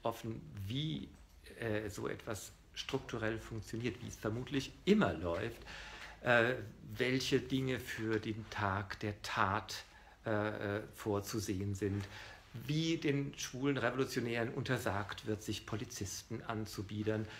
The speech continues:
wie Übergriffe in gekaperten Gefängnissen, äh, zu, äh, verhindern sind, obwohl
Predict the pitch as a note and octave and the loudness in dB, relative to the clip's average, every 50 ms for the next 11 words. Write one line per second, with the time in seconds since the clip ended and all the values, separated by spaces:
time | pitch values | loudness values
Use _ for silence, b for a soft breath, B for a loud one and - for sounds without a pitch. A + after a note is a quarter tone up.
0 | B B B B - A2 C3+ C#3+ - - - - - D3 F#3 F#3 D#3+ C#3+ C#3+ C#3+ | B B B B -4 0 0 0 0 -2 -2 0 2 4 4 8 8 8 8 8
1 | C#3 A2+ C#3 C3+ - - C#3 C#3 - - B2+ B2+ B2 A#2+ - - A#2 A2+ - - | 6 4 4 4 4 4 4 4 4 4 0 0 0 -2 -4 -6 -6 -6 -4 -2
2 | A#2+ B2 A#2 - - A#2+ A2+ - A2+ G#2+ A2+ A2+ A2 - - - - A#2 A2 - | 0 0 0 0 -2 -4 -4 -2 -2 -2 0 0 -2 -4 -8 -4 -4 -4 -4 0
3 | - A#2+ A2+ A2+ A2 G#2+ G#2+ G2+ - - G#2+ G#2 G2+ B B B B B B B | 0 0 0 2 2 2 2 0 0 0 0 -2 -2 B B B B B B B
4 | B B - A2+ G#2+ G#2 G2 F#2+ - - - - - - A#2 - - - G#2 G2+ | B B 0 2 4 4 2 0 -4 -6 -8 -6 -4 -4 -4 -2 -2 0 0 2
5 | G2 G2 G#2 - - D2 - - - - - - - - G#2 F#2+ F2 C#3 D#3 D#3 | 2 0 0 -2 -4 -8 -10 -12 -14 -16 -16 -8 -4 -4 -4 0 2 2 2 4
6 | C3+ B2+ B2 A#2+ A#2+ A2 G2+ - B2 A#2 A2+ G#2+ - - - - - - - - | 4 6 4 4 4 0 0 0 0 0 0 -2 -6 -8 -10 -16 -20 -20 -20 -20
7 | - - - B2+ B2+ - G#2 F#2+ F#2 A#2 C#3 E3+ E3 C#3 B2+ A#2 A2 G#2+ | -2 4 4 4 4 2 -4 0 6 8 8 10 10 10 10 8 6 4